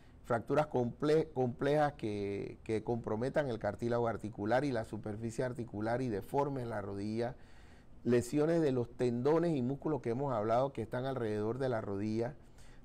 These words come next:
ruptura de estos ligamentos que producen estabilización de la rodilla, por ejemplo, la comúnmente conocida como ruptura del ligamento cruzado anterior,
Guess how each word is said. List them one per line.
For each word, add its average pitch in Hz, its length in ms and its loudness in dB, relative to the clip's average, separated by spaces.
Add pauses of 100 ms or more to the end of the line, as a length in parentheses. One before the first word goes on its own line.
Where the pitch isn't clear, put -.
ruptura 170 500 4
de 175 80 6
estos 175 220 0
ligamentos 139 600 0
que 117 140 -4
producen 110 460 -2
estabilización 104 840 -4
de 139 80 -2
la 120 140 0
rodilla, 107 380 -2
por 101 200 -4
ejemplo, 127 560 -4 (460)
la 104 360 2 (140)
comúnmente 127 580 0
conocida 123 440 -2
como 127 180 -4
ruptura 117 480 0
del 90 320 -2
ligamento 107 500 -2
cruzado 104 400 -4
anterior, 120 520 -2